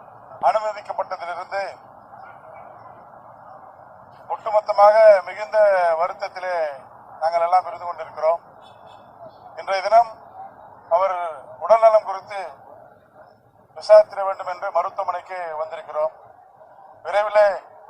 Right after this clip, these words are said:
சில தினங்களுக்குள்ளாக இல்லம் திரும்புவதாக ஒரு நல்ல செய்தியை சொல்லியிருக்கிறார்கள். ஆசிரியர் அரசு ஊழியர்களை பொறுத்தவரை எங்களை மதிக்கிற முதலமைச்சர், எங்களுடைய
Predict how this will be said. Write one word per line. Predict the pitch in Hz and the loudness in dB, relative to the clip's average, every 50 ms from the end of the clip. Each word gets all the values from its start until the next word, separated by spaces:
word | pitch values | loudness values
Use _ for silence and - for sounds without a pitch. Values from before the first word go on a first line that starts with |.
| - - - - - - - - - - - - - - - _ _ _ - - - - | -16 -12 -10 -10 -10 -10 -12 -16 -20 -20 -20 -20 -20 -20 -20 _ _ _ -20 -20 -20 -14
சில | - 196 202 208 | -8 -6 -4 -2
தினங்களுக்குள்ளாக | 196 214 220 220 214 214 202 190 - 196 190 190 190 180 185 196 190 175 170 | 0 0 0 0 0 -2 -4 -6 -6 0 2 2 2 2 0 -2 -4 -4 -4
இல்லம் | 185 202 208 202 - | 0 0 0 0 -2
திரும்புவதாக | 185 180 180 180 180 175 175 170 165 160 170 170 160 | -6 -10 -8 -6 -2 2 4 4 4 4 0 -2 -2
ஒரு | 160 156 151 151 147 143 135 135 127 123 - - - _ - - - - - - - _ _ | -4 -6 -10 -12 -12 -12 -12 -12 -14 -16 -20 -20 -20 _ -20 -20 -20 -20 -20 -20 -20 _ _
நல்ல | 151 160 185 190 180 | -4 -2 -2 -4 -6
செய்தியை | - - 180 180 180 175 170 156 | -6 -8 -12 -10 -10 -10 -12 -12
சொல்லியிருக்கிறார்கள். | - 160 165 165 156 - 160 151 143 139 - 147 - - - _ - - - - - - - - - - - - _ _ _ _ - - _ _ _ - | -12 -12 -14 -14 -14 -8 -4 -2 -2 -2 -2 -6 -16 -18 -20 _ -20 -20 -20 -20 -20 -20 -20 -20 -20 -20 -20 -20 _ _ _ _ -20 -20 _ _ _ 4
ஆசிரியர் | 147 175 202 214 - - 214 208 208 202 185 | 6 6 6 6 4 2 0 2 2 4 4
அரசு | 175 185 202 202 - - 202 | 4 4 2 0 -4 -6 -10
ஊழியர்களை | 190 190 185 185 180 180 | -8 -8 -6 -6 -6 -8
பொறுத்தவரை | 165 - 175 170 165 - 170 165 160 175 170 - - - - - - - - - - - - - - - - - - - - - - - - - - - - | -6 -8 -8 -8 -8 -6 -4 -2 -2 -2 -4 -10 -14 -20 -20 -20 -20 -20 -20 -20 -20 -20 -20 -20 -20 -20 -20 -20 -20 -20 -20 -20 -20 -20 -20 -20 -20 -18 -14
எங்களை | 156 170 175 175 175 175 170 160 156 147 143 135 - - - | -12 -8 -6 -4 -4 -4 -4 -6 -10 -12 -14 -18 -20 -14 -6
மதிக்கிற | - 151 185 220 220 - - 214 202 202 196 185 170 156 143 131 - - - - - - - | -2 -2 -2 -4 -6 -12 -8 -4 0 0 2 2 0 -2 -4 -8 -12 -18 -20 -20 -20 -20 -14
முதலமைச்சர், | 147 160 180 180 175 165 151 - - 160 160 160 - - - - - - _ - - - - - - - - - - - - - - - | -10 -6 -4 -4 -4 -4 -6 -8 -8 -6 -6 -6 -8 -12 -20 -20 -20 -20 _ -20 -20 -20 -20 -20 -20 -20 -20 -20 -20 -20 -20 -20 -18 -12
எங்களுடைய | 160 185 202 202 196 202 196 | -8 -4 -4 -2 -2 -2 -2